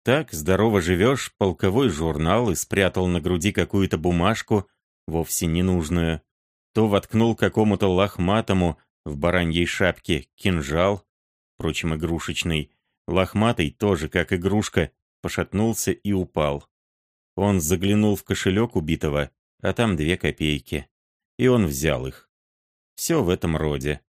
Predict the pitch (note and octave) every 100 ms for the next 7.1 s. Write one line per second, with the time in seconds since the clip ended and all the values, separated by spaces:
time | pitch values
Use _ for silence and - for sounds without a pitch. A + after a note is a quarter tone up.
0 | _ _ _ _ _ _ _ _ - B2
1 | F#3 - D#3+ D3+ C3 D#3 C#3 G#2 G2 F2
2 | D2+ C#2+ G2 - D3+ A#2+ C3+ A#2+ - A#2+
3 | - G#2 G2 G#2+ A#2+ G#2 D2+ - F#2 F2
4 | - A#2+ F#2+ E2 D2+ D#2+ F#2+ C#3+ A#2 F#2+
5 | - - G2+ G2+ A2 C#3 B2+ - B2+ A#2
6 | F2+ A#2 - D3 C3+ - G#2 A2+ - F2+